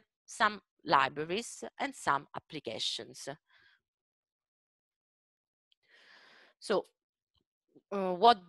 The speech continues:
do you have to do if, uh, for instance, you want to use lamps? You first load the profile chem fis. We, we know that, uh, it contains lamps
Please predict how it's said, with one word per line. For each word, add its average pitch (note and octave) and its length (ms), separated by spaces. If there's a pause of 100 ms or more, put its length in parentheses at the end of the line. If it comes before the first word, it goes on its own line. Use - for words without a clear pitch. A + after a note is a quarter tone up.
do G#3+ 160
you F#3+ 220
have G3+ 280 (180)
to - 180
do G3 480
if, F#3+ 320
uh, F#3 140 (360)
for - 160
instance, F3 640
you E3+ 140
want F#3 240
to F3+ 100
use E3+ 320 (120)
lamps? C#3 480 (440)
You D#3 200
first - 540 (100)
load D#3+ 360
the D3 380
profile D3+ 500
chem C#3+ 160
fis. - 500 (420)
We, D#3 260 (140)
we D3 180
know F3 280 (100)
that, C#3+ 320
uh, C#3 120 (340)
it - 200
contains D3+ 720
lamps D3 520